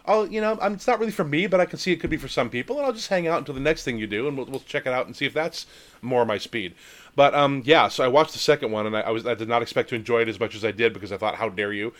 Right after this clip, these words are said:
Um, so now I have, uh, I have high hopes for number three 'cause it really looks like,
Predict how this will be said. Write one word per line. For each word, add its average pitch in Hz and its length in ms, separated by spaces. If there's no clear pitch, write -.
Um, 127 340
so 135 120
now 135 140
I 135 80
have, 120 320
uh, 113 260
I 120 120
have 117 120
high 120 160
hopes 117 200
for 131 120
number 110 200
three 117 280
'cause 110 200
it 117 80
really 120 200
looks 110 220
like, 113 240